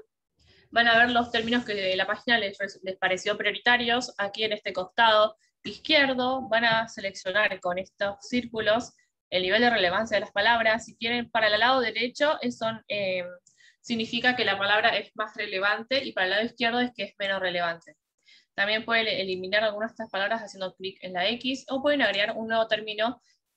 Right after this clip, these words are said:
como relevante en este cuadro, en este recuadro. Debajo van a ver todos los tópicos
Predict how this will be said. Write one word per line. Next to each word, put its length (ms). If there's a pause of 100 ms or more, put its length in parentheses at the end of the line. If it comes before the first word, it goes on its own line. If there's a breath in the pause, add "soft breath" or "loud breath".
(120)
como 200
relevante 600
en 60
este 240
cuadro, 340 (260)
en 280
este 220
recuadro. 560 (840 soft breath)
Debajo 420
van 200
a 80
ver 260
todos 180
los 160 (120)
tópicos 760